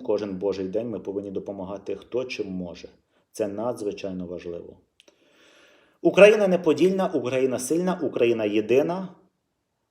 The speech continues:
Все буде Україна, Україна переможе! Слава Україні, слава героям України, слава нації! Цей ефір буде збережений на моєму YouTube-каналі Роман Завидовський. Підписуйтеся, ставте лайки, пропонуйте свої теми для ефірів.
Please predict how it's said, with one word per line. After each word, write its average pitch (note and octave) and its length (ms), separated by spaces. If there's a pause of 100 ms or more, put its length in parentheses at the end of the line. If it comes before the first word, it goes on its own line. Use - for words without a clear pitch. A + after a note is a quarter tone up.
(120)
Все - 260
буде A#2+ 240
Україна, A#2 580
Україна A#2+ 440
переможе! A2+ 520
Слава A#2+ 300
Україні, A#2 500
слава A#2+ 360
героям A2 420
України, C3 500
слава A2+ 340
нації! G#2+ 540
Цей B2 320
ефір B2+ 240
буде G#2 220
збережений G2+ 520
на A2 160
моєму G2+ 360
YouTube-каналі G2+ 680
Роман G#2 300
Завидовський. F#2+ 800 (220)
Підписуйтеся, C#3+ 760
ставте C#3 380
лайки, A2+ 360
пропонуйте C3 540
свої A2+ 320
теми G2+ 300
для G#2 120
ефірів. C3 500